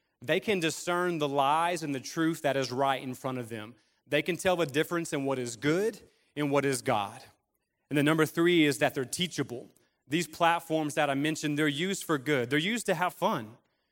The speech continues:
They're used to have and to make healthy friendships. They're used to grow and to learn.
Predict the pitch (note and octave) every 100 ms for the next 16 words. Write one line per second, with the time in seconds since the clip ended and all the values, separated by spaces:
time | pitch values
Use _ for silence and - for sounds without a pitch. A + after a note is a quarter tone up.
0 | _ _ _ _ - E3 D#3+ G3 G3 -
1 | D#3+ F3+ F3 F3 E3 D#3 D3+ D3+ D#3+ -
2 | F3 E3+ D#3+ - D#3 D3 - C3 C#3 -
3 | D3+ D3 F3+ F3 - C#3+ C3 D#3 D3+ C3
4 | B2+ - _ _ D3+ C#3+ D#3 C#3 D3 C#3
5 | B2+